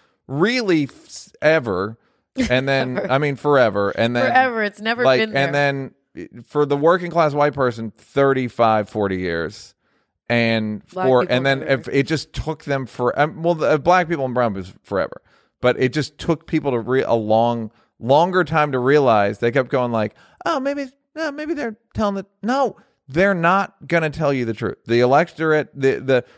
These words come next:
Speaker 1: the elector-, uh, electoral system set up to be rigged for rich people. So
Speaker 2: Yeah, that
Speaker 1: and
Speaker 2: makes
Speaker 1: it just
Speaker 2: sense.
Speaker 1: took people a long time to figure it out. And Trump played on that, and at the same time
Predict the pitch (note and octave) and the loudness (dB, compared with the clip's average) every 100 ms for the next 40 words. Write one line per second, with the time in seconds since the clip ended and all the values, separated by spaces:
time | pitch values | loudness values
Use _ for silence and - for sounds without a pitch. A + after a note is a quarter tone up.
0 | _ - C3 C3+ - D#3+ D3 F3 E3+ C3 | _ -6 0 0 2 4 4 2 -2 -4
1 | F2 G2+ - C3 C#3 E3+ F#3+ E3 F3 D#3+ | -4 -6 -2 0 0 0 -2 -4 -2 -6
2 | C#3+ B2+ - C#3 C#3 C3 A#2 - _ _ | -6 -12 -2 0 2 2 0 -6 _ _
3 | _ _ _ _ _ _ _ _ _ _ | _ _ _ _ _ _ _ _ _ _
4 | - - C3+ B2+ B2 A#2 G#2 A#2 B2 G#2+ | -18 -4 -2 0 -2 -2 0 2 2 0
5 | - A2 G2 F#2+ - - - - _ _ | -4 -2 -2 -4 -6 -12 -14 -20 _ _
6 | _ - A2 G2+ F4 D4+ D3+ A#2+ _ _ | _ -2 2 4 2 0 -4 -12 _ _
7 | - G3 A#2+ B2+ B2+ G3+ D3+ - - D3+ | -14 -6 -2 0 0 0 -4 0 0 0
8 | - D#3 C#3 C#3 B2 G#2+ G2+ G2+ G2+ G#2 | -2 -4 0 2 2 2 0 0 -2 -4
9 | G#2 F#2 F2 G2 F2 G2+ G#2 F2 - _ | -4 -4 -6 -6 -2 0 2 0 -2 _
10 | _ _ - A#2+ B2 A2+ - D#3+ D#3+ - | _ _ -2 -2 0 -4 0 2 0 -4
11 | - _ _ _ _ _ - - F3+ F#3 | -14 _ _ _ _ _ -8 0 2 4
12 | B2 G#2+ G#2 G2+ G2 _ _ _ _ _ | 2 2 2 0 -2 _ _ _ _ _
13 | _ _ - - _ - - B2 B2 A2+ | _ _ -20 -20 _ -8 0 0 0 -2
14 | C3 A#2+ G#2+ | 0 0 0